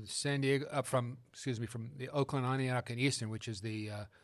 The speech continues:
East Bay Transit Lines. And these are seventy-two foot long cars. They're bigger than anything P E ever had. We have three of them, two from, two from, uh, East Bay and one from the Marin County. The one from Marin County was built in nineteen thirty-three, I believe, if I can remember right.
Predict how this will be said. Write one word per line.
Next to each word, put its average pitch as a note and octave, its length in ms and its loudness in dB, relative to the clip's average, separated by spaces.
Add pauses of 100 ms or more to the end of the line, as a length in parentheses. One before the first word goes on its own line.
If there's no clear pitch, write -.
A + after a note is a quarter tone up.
(720)
East C#3+ 280 2
Bay B2 420 4 (100)
Transit C3+ 320 2
Lines. G#2+ 300 -8
And A#2 100 0
these D#3 180 2
are C#3 80 4
seventy-two D#3+ 520 4
foot D#3 180 0
long C#3+ 140 -2
cars. A#2+ 220 0
They're B2+ 80 2
bigger E3 320 6
than C3+ 120 4
anything C#3+ 360 2
P C3+ 300 -2
E C3+ 40 2
ever D3 180 0
had. A#2+ 360 -2 (420)
We D3 140 6
have D#3+ 180 6
three F3+ 300 4
of A2 100 2
them, G2 280 -8
two C#3+ 260 4
from, C3 420 0 (920)
two F3 220 10
from, C#3+ 500 6
uh, C3 440 6
East C#3+ 260 4
Bay D3+ 160 8
and C#3 140 4
one C3 180 2
from B2+ 240 -4
the B2 300 0
Marin A2+ 320 -2
County. C3+ 320 -2
The G#2+ 100 -2
one E3 160 4
from F#3+ 160 2
Marin F#3 220 4
County E3+ 320 8
was B2+ 160 2
built C#3 320 4
in B2 100 0
nineteen C3+ 600 -2
thirty-three, B2 1400 0
I G#2 80 -4
believe, A2 320 -8
if - 40 -8
I A2 80 -4
can G#2 140 -8
remember A2 260 -4
right. G#2 220 -8